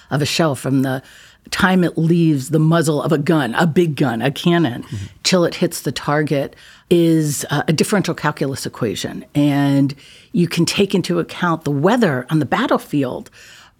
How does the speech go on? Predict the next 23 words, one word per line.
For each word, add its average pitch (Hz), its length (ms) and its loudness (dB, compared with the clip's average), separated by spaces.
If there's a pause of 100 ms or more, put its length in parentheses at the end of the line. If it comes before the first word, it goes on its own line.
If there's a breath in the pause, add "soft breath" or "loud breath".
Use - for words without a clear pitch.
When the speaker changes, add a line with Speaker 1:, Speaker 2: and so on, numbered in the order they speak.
(220)
Speaker 1:
and 143 360 0
snow 185 520 2
and 147 260 0
rain 185 460 4
and 143 120 2
crosswinds. 170 840 2 (400 loud breath)
All 247 200 4
of 180 100 0
that 160 220 -2
can 175 120 0
change 214 400 0
the - 100 -6
path 208 360 -2
of 151 60 -8
that - 200 -4
shell. 165 460 -2 (180)
Speaker 2:
Mm-hmm. 104 220 -6
Speaker 1:
So - 240 2
where 175 260 4
do 247 80 4
you 220 120 4
shoot 294 360 0
it? 143 220 -2